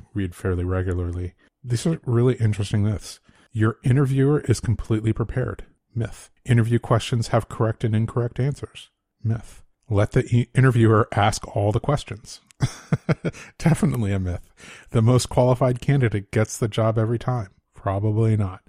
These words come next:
Thank you notes are no longer required. Definitely a myth. I know that Nick in the past has used thank you notes to stand out.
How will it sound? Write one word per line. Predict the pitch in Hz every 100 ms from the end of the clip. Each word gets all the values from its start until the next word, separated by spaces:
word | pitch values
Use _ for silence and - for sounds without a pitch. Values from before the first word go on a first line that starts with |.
| - _
Thank | - 123 135
you | 151
notes | 143 156 -
are | - 101
no | 90 92 120
longer | 151 147 127 135 139
required. | 135 131 - 104 87 - - _ _ 101 90
Definitely | 107 110 - 123 123 - 120 123
a | 123
myth. | 110 98 - - - - _ _ -
I | 113
know | 120 117 113 107 107
that | 104 95 - -
Nick | 104 98 -
in | 92
the | 92
past | 107 90 -
has | - 92 85
used | 95 92 - _ _
thank | - 101 -
you | 92
notes | 92 92 -
to | - 92
stand | 92 - 98 95
out. | 95 -